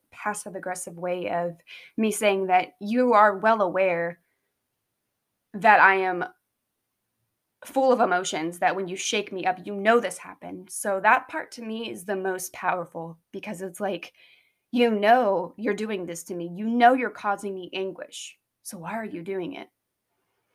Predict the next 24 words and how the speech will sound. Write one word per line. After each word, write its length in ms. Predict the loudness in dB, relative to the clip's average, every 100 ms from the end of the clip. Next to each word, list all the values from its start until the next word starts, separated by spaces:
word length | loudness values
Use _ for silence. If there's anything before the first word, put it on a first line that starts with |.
| _ _ _ _ -6
But 100 | 0
yeah, 120 | 0
so 120 | 0
that's 200 | -2 0
the 80 | -2
first 260 | -2 -4
poem 380 | -4 -6 -6 -10 _ _ _ _ _ _ _ _
that 220 | -2 0
I 20 | 0
was 100 | -2
gonna 160 | -6
share 220 | -4 -6
with 140 | -8 -10
you 60 |
guys. 360 | -12 -12 -12 -16
Again, 460 | -6 -4 -4 -6 -10
it's 180 | -12 -12
called, 480 | -6 -2 -2 -4 -8
um, 320 | -8 -8 -14 -20 _ _ _ _ _ _ -18
You 100 | -12
Can't 240 | -10 -8
Erase 300 | -8 -8 -10
Permanent 400 | -12 -8 -6 -6
Markers. 520 | -6 -8 -12 -12 -12